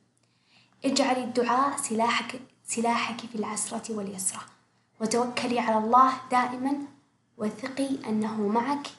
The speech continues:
يسمعك ويستجيب لك. مهما ألهتك الدنيا، لا تنسين من مهدوا لك الطريق، والديك وعائلتك، تمسكي بهم فأنت بدونهم لا شيء.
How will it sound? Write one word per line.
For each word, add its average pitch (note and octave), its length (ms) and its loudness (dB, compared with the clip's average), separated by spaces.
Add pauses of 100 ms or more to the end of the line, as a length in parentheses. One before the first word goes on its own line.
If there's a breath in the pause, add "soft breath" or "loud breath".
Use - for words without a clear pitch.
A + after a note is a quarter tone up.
يسمعك A#3+ 720 -4 (140)
ويستجيب G#3 500 -6
لك. - 360 -20 (1500 soft breath)
مهما B3+ 680 6
ألهتك A3 560 -4
الدنيا، A#3+ 560 0 (1000)
لا B3 180 6
تنسين C4 800 0
من A#3 200 2
مهدوا A#3 440 0
لك A3+ 200 -4
الطريق، A3+ 640 -4 (1120)
والديك A3+ 760 4
وعائلتك، A3 680 -2
تمسكي A#3 600 -4
بهم A3 360 -4
فأنت A3 440 -4
بدونهم G#3 560 -4
لا G#3 160 -2
شيء. G#3 220 -8